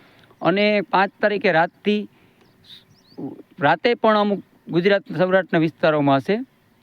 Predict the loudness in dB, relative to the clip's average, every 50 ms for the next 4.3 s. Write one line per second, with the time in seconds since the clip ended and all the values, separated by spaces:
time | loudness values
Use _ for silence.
0 | _ -16 -6 -2 0 0 0 0 -4 -4 -4 -2 -4 -2 -2 -2 -2 -2 -2 -2
1 | -4 -6 -6 -6 _ _ _ _ -20 -20 -20 -20 -20 _ _ 0 0 0 0 -4
2 | -6 -4 -4 -4 -2 0 0 2 2 2 2 0 -2 -6 -8 -6 -4 -2 -2 0
3 | 2 2 2 2 2 0 -2 -2 -4 -8 _ _ _ _ _ _ _ _ _ _
4 | 2 2 4 4 2